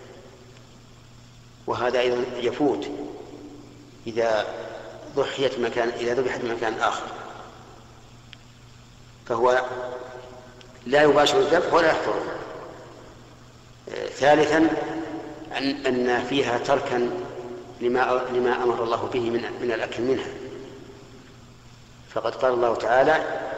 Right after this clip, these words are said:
"كلوا منها وأطعموا البائس الفقير"، وقال تعالى: "فإذا وجبت جنوبها فكلوا منها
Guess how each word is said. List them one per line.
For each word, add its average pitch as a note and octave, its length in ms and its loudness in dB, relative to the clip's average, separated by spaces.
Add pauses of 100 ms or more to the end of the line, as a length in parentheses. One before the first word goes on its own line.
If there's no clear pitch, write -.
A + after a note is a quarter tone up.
(580)
"كلوا C#3+ 220 6
منها B2 260 4
وأطعموا B2 420 0
البائس B2 300 0
الفقير"، - 340 -8 (1120)
وقال A#2+ 340 -2
تعالى: A#2 300 0
"فإذا A2+ 280 0
وجبت B2+ 440 2
جنوبها B2 320 4
فكلوا B2 320 0
منها A#2+ 280 -2